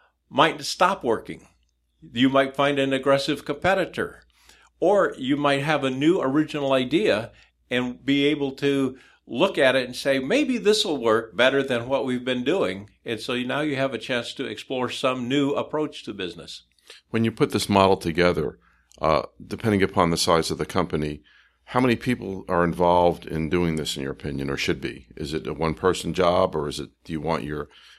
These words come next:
Speaker 2: your V P of marketing or your, and your sales manager? Who would you assemble? What team to put this, uh, uh, canvas together?
Speaker 1: You don't ever want to do it alone 'cause you'll get s-, caught in your own silo.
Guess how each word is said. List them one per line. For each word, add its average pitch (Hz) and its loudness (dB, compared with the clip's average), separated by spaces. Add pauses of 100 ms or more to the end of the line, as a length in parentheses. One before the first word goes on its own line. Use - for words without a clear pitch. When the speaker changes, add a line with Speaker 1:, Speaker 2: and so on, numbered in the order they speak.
(140)
Speaker 2:
your 76 -4
V 76 -2
P 82 -4
of 73 0
marketing 82 0
or 73 -8
your, 71 -10
and 64 -8
your 69 -8
sales 78 0
manager? 78 -2
Who 95 -2
would 87 -4
you 85 -2
assemble? 82 0
What 82 -4
team 82 0 (240)
to - -20
put 87 -2
this, - -4 (320)
uh, 69 -4 (540)
uh, 60 -12
canvas 80 -2
together? 76 -4 (1160)
Speaker 1:
You 131 0
don't 165 4
ever 156 4
want 151 2
to 127 -4
do 131 -4
it 120 -4
alone 90 -4 (840)
'cause 98 -8
you'll 110 -4
get 110 0
s-, - -10
caught 127 4
in 120 0
your 107 0
own 104 -2
silo. 92 -2